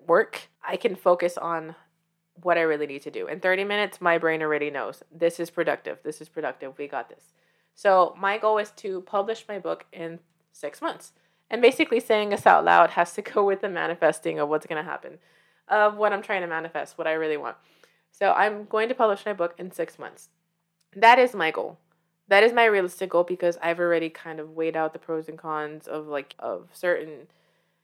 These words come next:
going with certain traditional publishing or self-publishing. Can I afford that? Can, what's the, the route to take that? And I've seeked help, advice from my writers groups that I'm in, and even ed-,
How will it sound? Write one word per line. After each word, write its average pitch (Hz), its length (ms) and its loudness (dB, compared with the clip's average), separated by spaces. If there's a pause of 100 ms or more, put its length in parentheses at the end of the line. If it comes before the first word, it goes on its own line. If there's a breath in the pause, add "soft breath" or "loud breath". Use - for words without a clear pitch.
(120)
going 202 240 2
with 190 160 -4
certain 170 360 -4 (280)
traditional 226 480 0
publishing 226 560 -2
or 190 80 -4
self-publishing. 208 920 -6
Can 190 140 -12
I 170 100 -8
afford 196 400 -8
that? 185 340 -2
Can, 165 320 -14
what's - 420 -8
the, 170 220 -8 (100)
the 180 140 -6
route 170 280 2
to 175 80 -12
take - 360 -6
that? 170 460 0 (280 soft breath)
And 196 140 0
I've 190 240 4
seeked - 460 -8
help, 220 440 4
advice 175 480 2
from 170 500 -4 (140)
my 165 320 -2
writers 185 440 0
groups 180 520 -6
that 180 140 0
I'm 170 200 0
in, 165 400 -4
and 160 380 -4
even 180 400 -8
ed-, 165 240 4